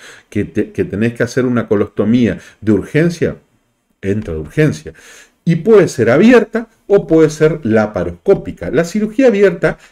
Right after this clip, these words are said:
es cuando nosotros hacemos la incisión, ¿eh? Y en este caso, por ejemplo,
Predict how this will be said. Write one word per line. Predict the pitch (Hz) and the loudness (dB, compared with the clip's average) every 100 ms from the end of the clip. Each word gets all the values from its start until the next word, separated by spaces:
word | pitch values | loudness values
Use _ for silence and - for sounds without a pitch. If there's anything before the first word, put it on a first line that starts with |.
| _ | _
es | 156 175 | -2 0
cuando | 175 160 | -4 -2
nosotros | 123 104 135 135 | -4 -4 -6 -4
hacemos | 113 - 139 156 | -4 -4 -4 -2
la | 165 | -2
incisión, | 175 185 - 123 123 165 - _ | -2 -8 -6 -2 -2 -4 -14 _
¿eh? | 110 123 175 - | -4 -2 -2 -6
Y | 185 214 220 | 0 0 0
en | - 110 | -4 -4
este | 151 170 175 | -2 -4 -2
caso, | 185 180 156 | -4 -2 -2
por | 139 | -2
ejemplo, | 127 160 139 120 147 | -2 -2 -4 0 -2